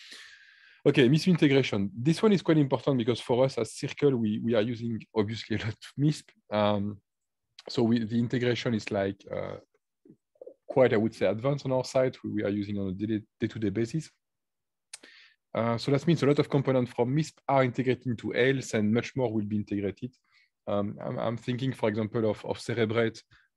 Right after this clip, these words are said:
um, uh, software component where we have, for example, the creation of sharing groups. Um, this could be directly integrated into, uh, into Ale, so that's, we have some plan there, so like that people can efficiently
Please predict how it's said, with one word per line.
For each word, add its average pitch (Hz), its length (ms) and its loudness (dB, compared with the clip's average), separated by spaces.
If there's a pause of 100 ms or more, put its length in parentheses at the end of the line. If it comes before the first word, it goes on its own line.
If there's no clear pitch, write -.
um, 101 1000 -4 (260)
uh, - 560 -14
software - 440 -4
component 120 720 -2
where 113 220 0
we 104 200 0
have, 104 280 0 (220)
for - 140 -2
example, 104 340 -2
the 98 80 -8
creation 127 320 -4
of 123 100 -4
sharing 127 220 -4
groups. 135 320 -6 (680)
Um, 104 540 -2 (600)
this 123 180 2
could 113 160 -2
be 113 140 0
directly 113 460 -2
integrated 101 540 0
into, 98 540 -4
uh, 95 280 -4
into 107 400 -8
Ale, 110 180 0
so 104 180 -10
that's, 101 300 -8
we 107 120 -2
have 101 120 -2
some 95 220 -8
plan 123 260 -4
there, 123 240 0 (300)
so - 140 -4
like 104 140 4
that 107 200 0
people 107 320 -2
can 101 220 -2
efficiently 104 680 -8